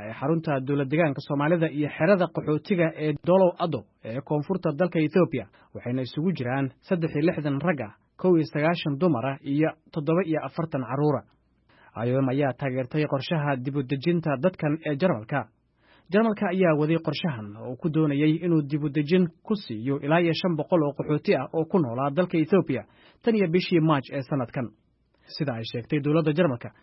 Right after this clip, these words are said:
qorshahan ayay la kaashatay hay-adda qaxootiga u qaabilsan Ethiopia iyo hay-adda qaramada midoobay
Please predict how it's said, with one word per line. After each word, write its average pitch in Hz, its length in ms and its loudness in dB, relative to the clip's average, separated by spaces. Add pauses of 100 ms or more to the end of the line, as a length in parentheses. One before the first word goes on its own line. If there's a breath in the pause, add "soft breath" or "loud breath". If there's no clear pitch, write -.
(140)
qorshahan 208 340 0
ayay 185 160 2
la 175 120 2
kaashatay 151 500 0
hay-adda 160 320 2
qaxootiga 147 440 -2
u 160 120 2
qaabilsan 143 440 0
Ethiopia 135 500 0
iyo 123 300 -4
hay-adda 151 440 0
qaramada 156 360 2
midoobay 139 420 2